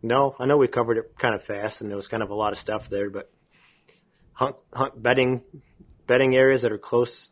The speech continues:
as close to a food source as you can get. Don't be afraid to hunt mornings. I mean, and if you can, stay all day. Um, if you have to run a heater, uh, I don't know about you, but, um, I've never seen any, any negative effects of having a heater in the blind with you. I mean,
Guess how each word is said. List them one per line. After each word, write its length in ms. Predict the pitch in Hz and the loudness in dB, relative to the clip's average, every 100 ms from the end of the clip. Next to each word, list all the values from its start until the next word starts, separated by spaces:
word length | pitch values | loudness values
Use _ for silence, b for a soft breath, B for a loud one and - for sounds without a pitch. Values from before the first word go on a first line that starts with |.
| - | -12
as 140 | 107 | -8
close 260 | - 123 - | 0 0 2
to 80 | |
a 60 | 117 | -2
food 240 | - 120 120 | 0 -4 -2
source 260 | 117 107 | -4 -4
as 140 | 110 110 | -6 -6
you 80 | 104 | -8
can 140 | 107 | -8
get. 300 | 101 110 - _ _ _ _ _ _ _ | -4 -4 -4 _ _ _ _ _ _ _
Don't 180 | - 113 | -2 0
be 80 | 117 | 0
afraid 260 | 107 120 | 2 2
to 60 | 113 | 4
hunt 160 | 117 110 | 0 2
mornings. 380 | 110 117 113 101 | 0 2 0 -2
I 40 | |
mean, 220 | 98 101 | -6 -6
and 120 | 113 107 | -4 -4
if 120 | 104 | -4
you 80 | 98 | -6
can, 300 | - 110 110 | -4 -2 -2
stay 220 | - 107 | -2 0
all 160 | 107 | 0
day. 320 | 101 104 104 98 _ | 0 -2 -4 -8 _
Um, 340 | 101 98 98 92 _ - | -14 -12 -12 -16 _ -12
if 160 | 113 | -6
you 80 | 113 | 0
have 160 | 107 113 | 0 0
to 100 | 107 | 0
run 180 | 110 107 | 0 0
a 40 | |
heater, 380 | 98 113 110 110 b b b b _ | 0 0 0 -4 b b b b _
uh, 80 | 95 | -4
I 60 | 110 | 4
don't 120 | 123 | 6
know 100 | 107 | 6
about 240 | 104 101 | 2 2
you, 200 | 107 110 | 2 0
but, 200 | 101 101 - _ _ _ _ _ | 0 -6 -10 _ _ _ _ _
um, 240 | 104 98 101 | -8 -8 -2
I've 200 | 117 113 | 0 2
never 240 | 107 101 | 0 -2
seen 220 | 98 113 | -2 -4
any, 260 | 104 104 98 - _ _ _ _ _ _ _ _ - | -2 -4 -6 -10 _ _ _ _ _ _ _ _ -2
any 160 | 120 107 | 0 0
negative 420 | 104 107 101 98 | -2 -2 -2 -4
effects 400 | 98 104 101 - | -6 -4 -4 -6
of 100 | 92 | -4
having 260 | 107 107 | -2 -2
a 40 | 95 | -4
heater 280 | 107 101 98 | -4 -2 -2
in 80 | |
the 60 | 95 | -4
blind 320 | 92 98 98 | -4 -4 -4
with 160 | 95 - | -8 -6
you. 120 | 98 | -6
I 40 | |
mean, 260 | 95 92 95 | -6 -10 -12